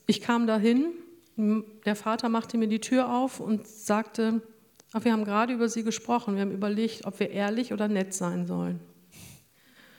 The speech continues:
Und dann hab ich gesagt, „Ehrlich ist mir am liebsten.“ Und dann saßen wir am Tisch im Wohnzimmer und er hat mir so einen Zettel in der Größe da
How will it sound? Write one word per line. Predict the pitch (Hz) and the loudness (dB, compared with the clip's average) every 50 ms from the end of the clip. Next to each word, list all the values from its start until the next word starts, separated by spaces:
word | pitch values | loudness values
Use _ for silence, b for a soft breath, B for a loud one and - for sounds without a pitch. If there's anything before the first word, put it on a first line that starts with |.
| b b b b b b b _ _ | b b b b b b b _ _
Und | 202 175 | -2 0
dann | 185 185 | 2 4
hab | 196 190 | 4 2
ich | 202 - | 2 -2
gesagt, | - 226 208 214 220 226 240 226 - - | -2 -4 0 0 0 0 0 -2 -8 -8
„Ehrlich | - 180 185 190 208 202 | -4 -4 -2 -2 -2 -4
ist | - - - 214 | -4 -8 -6 -4
mir | 214 208 | -2 0
am | 208 208 | 0 0
liebsten.“ | 190 180 170 - - - - 170 180 170 165 165 B B B B B B B B B B _ _ _ b b b b b b b b b b b b b b b | 0 -2 -4 -4 -6 -6 -6 -8 -8 -8 -10 -14 B B B B B B B B B B _ _ _ b b b b b b b b b b b b b b b
Und | - 190 - | -6 2 2
dann | 185 185 202 226 247 277 294 - - - _ _ _ - _ _ _ _ _ _ _ _ _ _ _ _ _ _ _ _ _ _ - | 2 2 4 2 2 0 0 -4 -14 -20 _ _ _ -20 _ _ _ _ _ _ _ _ _ _ _ _ _ _ _ _ _ _ -2
saßen | 170 175 170 202 214 - 240 208 | 0 2 2 2 0 0 0 0
wir | 214 196 | 2 2
am | 190 202 | 0 -2
Tisch | 202 - - 311 339 - - | -2 0 -2 -2 0 0 -2
im | 220 214 202 | -2 0 0
Wohnzimmer | 214 240 269 311 294 - - 269 262 262 262 262 | 2 2 2 0 -2 -2 0 0 2 2 2 0
und | 233 220 220 | -2 -2 -2
er | 220 220 | -2 -2
hat | 226 240 - - | -2 -2 2 2
mir | 226 226 214 | 2 2 4
so | 226 | 4
einen | 240 240 240 | 2 2 2
Zettel | 240 - 214 214 214 202 | 0 -4 -4 -4 -4 -4
in | 202 202 | -4 -4
der | 202 208 208 214 214 202 | -2 -2 -2 -2 -2 -4
Größe | 202 214 202 202 226 220 - 185 180 | -6 -4 -2 -2 -2 -2 -4 -6 -6
da | 185 185 185 190 190 185 | -4 -4 -4 -4 -4 -6